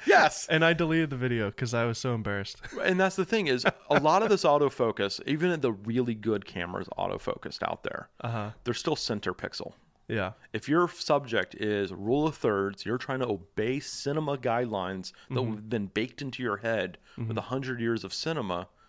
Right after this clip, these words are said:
Speaker 1: your autofocus camera can't keep up.
Speaker 2: Yeah.
Speaker 1: There is no other pixel as fast as the center one, and they keep making the center one faster and faster and faster, and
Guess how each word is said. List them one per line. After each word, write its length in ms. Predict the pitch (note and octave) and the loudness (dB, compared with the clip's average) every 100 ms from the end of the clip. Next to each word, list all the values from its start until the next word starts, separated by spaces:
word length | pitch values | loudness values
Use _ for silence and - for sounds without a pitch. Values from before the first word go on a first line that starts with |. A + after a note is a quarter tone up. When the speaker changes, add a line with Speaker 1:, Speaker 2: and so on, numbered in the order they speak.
| _ _ _ _ | _ _ _ _
Speaker 1:
your 200 | - A#2 | -4 0
autofocus 480 | C3 C#3+ - A#2+ A#2 | 0 0 -4 -6 -6
camera 260 | - C3+ - | -8 -6 -6
can't 280 | - G#2+ - | -6 -8 -8
keep 220 | - G2+ | -10 -6
up. 260 | - - - | -8 -10 -8
Speaker 2:
Yeah. 300 | A#2+ G#2+ F#2 - - | -4 -2 -4 -8 0
Speaker 1:
There 180 | B2+ B2 | 2 2
is 120 | A#2 | 0
no 240 | B2+ B2 C#3 | 0 2 2
other 220 | B2 A2+ | 0 -2
pixel 640 | - E3+ - A2+ F#2+ G2 - | -4 -6 -4 -2 -2 -2 -8
as 220 | G#2+ G2+ - | -10 -8 -4
fast 420 | C#3 C3+ G2 - | -2 -2 -2 -6
as 100 | F#2+ | -10
the 100 | F#2+ | -8
center 340 | - D3 - | -6 -6 -6
one, 340 | G2+ F2+ F2+ G2 - - | -4 -4 -4 -10 -18 -12
and 80 | - | -4
they 60 | A#2 | -4
keep 280 | - - - - - _ _ | -4 -8 -10 -20 -20 _ _
making 340 | D3+ D#3 E3+ C#3 | -2 0 0 0
the 60 | |
center 360 | - - E3+ D3+ | 0 -2 -2 0
one 180 | A2+ F2 | -2 -4
faster 400 | - G#2+ - F2 | -6 -6 -6 -6
and 80 | - | -2
faster 280 | A2 - | -2 -4
and 80 | E2+ | -6
faster, 280 | A#2+ A2+ | -4 -4
and 80 | F#2+ | -4